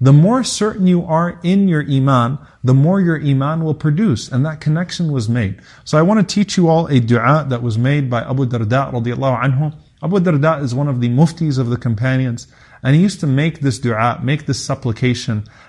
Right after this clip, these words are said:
after his, uh, after his classes, after his durus. He used to say, "Allahumma inna nas'aluka imanan da'ima.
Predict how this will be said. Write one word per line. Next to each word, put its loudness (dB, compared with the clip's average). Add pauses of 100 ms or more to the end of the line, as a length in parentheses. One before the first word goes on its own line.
after 0
his, 0
uh, -8
after -2
his 0
classes, -2
after -2
his 2
durus. 2 (240)
He 2
used 4
to -4
say, -2
"Allahumma -2
inna 0
nas'aluka -4
imanan -2
da'ima. -4